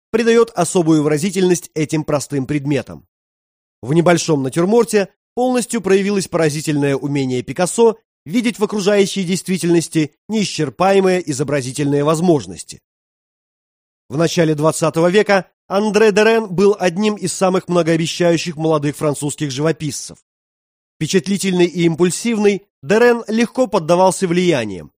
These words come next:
однако благодаря большому таланту перерабатывал их по-своему. Вначале он примыкал к фавистам, причем был среди них одним из наиболее диких.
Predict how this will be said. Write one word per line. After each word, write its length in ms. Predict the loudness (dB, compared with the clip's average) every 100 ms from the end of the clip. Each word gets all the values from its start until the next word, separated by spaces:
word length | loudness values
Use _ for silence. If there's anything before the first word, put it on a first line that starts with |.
| _
однако 520 | -8 -2 0 0 -2
благодаря 540 | -2 -2 0 2 2 2
большому 400 | -2 -4 -4 -2
таланту 520 | 2 2 2 0 -2 _ _
перерабатывал 680 | -2 0 2 2 2 2 -2
их 240 | 0 -4 -2
по-своему. 640 | -4 -4 -2 -2 -4 -12 _ _ _ _ _ _ _ _ _
Вначале 640 | -6 -4 0 0 0 -2 _ _
он 160 | -4 -2
примыкал 460 | 0 0 2 0
к 80 | 0
фавистам, 580 | 0 0 -2 -8 -12 -18 _ _ _ -6
причем 420 | -6 0 2 2
был 260 | -2 -2 -2
среди 300 | -4 -2 -2
них 260 | -2 -4 _
одним 360 | -4 0 -2 -2
из 200 | -4 -2
наиболее 560 | 0 0 0 0 0
диких. 520 | -2 -6 -8 -12 -20